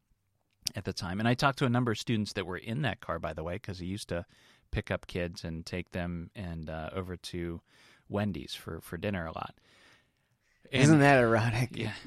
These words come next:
Speaker 2: that he ends up working at Wendy's?
Speaker 1: Yeah. Um, so,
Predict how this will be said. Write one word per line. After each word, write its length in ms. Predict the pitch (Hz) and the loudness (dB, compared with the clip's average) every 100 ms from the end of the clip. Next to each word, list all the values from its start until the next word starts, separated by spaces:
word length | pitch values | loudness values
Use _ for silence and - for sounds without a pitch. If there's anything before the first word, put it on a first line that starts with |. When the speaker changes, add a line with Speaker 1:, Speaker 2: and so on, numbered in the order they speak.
| - | -2
Speaker 2:
that 140 | - 127 | 4 4
he 80 | |
ends 220 | 123 123 113 | 4 4 2
up 120 | 110 | 0
working 380 | - 127 117 120 | 2 2 2 2
at 100 | 107 | 2
Wendy's? 540 | 104 123 110 104 117 - _ | 6 4 4 0 -2 -8 _
Speaker 1:
Yeah. 280 | - 139 123 - _ _ - - - | 2 4 4 0 _ _ -20 -8 2
Um, 340 | 123 120 113 | 6 6 2
so, 500 | - - 151 139 135 | -2 2 6 6 2